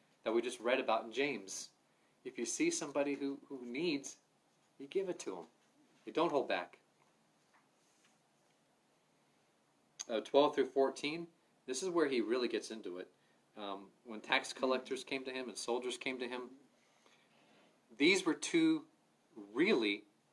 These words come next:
despised groups in Israel. Tax collectors and the soldiers.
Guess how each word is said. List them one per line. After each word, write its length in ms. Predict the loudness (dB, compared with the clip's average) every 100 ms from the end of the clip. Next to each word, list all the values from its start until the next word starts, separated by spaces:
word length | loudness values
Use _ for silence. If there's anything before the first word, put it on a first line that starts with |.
| -12 -2
despised 1000 | -2 -2 4 8 8 8 6 4 0 -14 _ -16
groups 640 | -4 6 8 8 6 -6 -6 _ _ _
in 160 | -4 4
Israel. 540 | 4 6 4 2 0 -8 _ _ _ _ _ _ _ _
Tax 420 | 2 6 6 4
collectors 720 | 0 4 4 4 2 2 0 -14 _ _ -12
and 100 | -8
the 80 | -6
soldiers. 880 | 4 10 10 10 4 -2 -4 -8